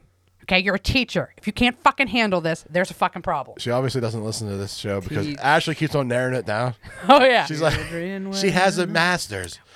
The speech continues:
Speaker 2: <laughs> Second
Speaker 1: Justin sent people over and put fucking sc-, uh, siding on her fucking house.
Speaker 2: Second of all, <laughs> she has red hair with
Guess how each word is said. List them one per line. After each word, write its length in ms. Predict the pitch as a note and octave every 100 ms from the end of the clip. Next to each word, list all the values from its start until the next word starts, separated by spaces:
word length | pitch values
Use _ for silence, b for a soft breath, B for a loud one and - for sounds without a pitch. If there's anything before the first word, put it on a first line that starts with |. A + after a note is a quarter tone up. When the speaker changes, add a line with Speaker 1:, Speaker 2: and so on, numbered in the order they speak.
| -
Speaker 2:
<laughs> 280 | - - -
Second 220 | C3 D#3+
Speaker 1:
Justin 580 | - D4+ F4+ - E4+ C#4+
sent 240 | - D4+
people 320 | - D#4+ C#4+ C#4+
over 260 | D#4 C4
and 120 | A#3+
put 160 | A#3+ B3+
fucking 260 | - B3+ B3+
sc-, 220 | - B3+
uh, 440 | A#3 A3+ G#3+ F#3
siding 640 | G3 - - C#4 C#4+ A3+
on 140 | F#3+ F#3+
her 80 | G3
fucking 300 | A3+ A3+ G3+
house. 400 | A3+ A3 G3+ -
Speaker 2:
Second 380 | - E3+ - E3
of 100 | G#2
all, 280 | D2+ G2+ - E4+ -
<laughs> 220 | - -
she 200 | - -
has 200 | G#2 E2+
red 200 | G2+ A#2
hair 340 | A#2+ F#2+ B2 - _ _ _ _
with 180 | G#2 -